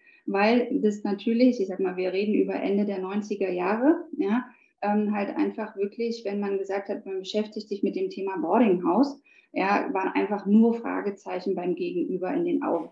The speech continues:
Ja, da war also kaum irgendwie ein Verständnis für diesen Betriebstyp halt da. Und genau so war dann auch, ne, mein erster Anlaufspunkt natürlich irgendwie der Hotelverband Deutschland. Und der hat gesagt, wir sehen, dass es ein Trendthema ist. Wir haben aber überhaupt gar keine Ahnung, wie groß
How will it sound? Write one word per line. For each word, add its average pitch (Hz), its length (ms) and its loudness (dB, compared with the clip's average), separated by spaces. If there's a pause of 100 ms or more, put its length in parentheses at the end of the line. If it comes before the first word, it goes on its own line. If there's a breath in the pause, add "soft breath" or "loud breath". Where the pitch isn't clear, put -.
Ja, 185 200 -2
da 196 140 -2
war 185 120 -6
also 185 240 -2
kaum 202 420 -4
irgendwie 190 320 -2
ein 190 40 -12
Verständnis 190 580 -8
für 190 80 -8
diesen 185 200 -8
Betriebstyp - 640 -10
halt - 180 -10
da. 165 220 -10 (500 soft breath)
Und 202 200 0
genau 220 320 4
so 226 400 4
war 220 160 2
dann 233 180 0
auch, 226 160 -2
ne, 233 160 4
mein 240 180 8
erster 214 380 -6
Anlaufspunkt 240 560 -2
natürlich 208 400 -4
irgendwie 202 220 -4
der 196 120 -4
Hotelverband 196 680 -2
Deutschland. 247 520 2 (400 loud breath)
Und 208 140 0
der 208 140 2
hat 208 180 -2
gesagt, 202 380 -4
wir 202 100 2
sehen, 196 240 6
dass 233 180 4
es - 140 -10
ein 190 80 -2
Trendthema 277 640 4
ist. 320 260 -4
Wir 208 140 -6
haben 208 120 -4
aber 202 300 -8
überhaupt 240 440 -2
gar 214 180 -6
keine 196 360 -6
Ahnung, 226 360 4
wie 196 100 -2
groß 226 400 2